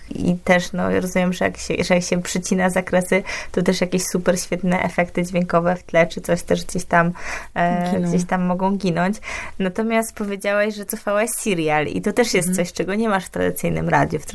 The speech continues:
Speaker 1: tradycyjnym radiu nie możesz sobie cofnąć. Ja pamiętam, jak pierwszy raz, jak miałam własny komputer i D V D i, e, nie miałam nigdy wcześniej, w dzieciństwie nie miałam odtwarzacza wideo,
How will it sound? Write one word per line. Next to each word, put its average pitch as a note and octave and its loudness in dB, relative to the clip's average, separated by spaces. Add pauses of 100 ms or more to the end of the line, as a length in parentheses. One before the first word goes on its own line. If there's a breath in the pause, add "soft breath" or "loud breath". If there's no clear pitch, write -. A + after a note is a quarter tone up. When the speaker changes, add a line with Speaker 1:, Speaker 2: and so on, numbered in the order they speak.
Speaker 1:
tradycyjnym F#3+ 0
radiu F3+ 2 (380 loud breath)
nie F3 0
możesz F#3+ 0
sobie E3 -2
cofnąć. F3 -2
Ja E3 -2
pamiętam, F3+ 0
jak F3+ -2
pierwszy F#3 0
raz, F3 0
jak F3 -4
miałam F3 0
własny G3+ 0
komputer F3+ 0
i F3 2
D E3+ 0
V E3+ 2
D D#3+ 0 (520 loud breath)
i, E3+ 0
e, F3+ -2
nie F#3 0
miałam A3+ 4
nigdy G#3 -2
wcześniej, G3 0
w F3+ -6
dzieciństwie F#3 -2
nie F3+ 2
miałam E3+ 2
odtwarzacza E3+ 0
wideo, G3+ 0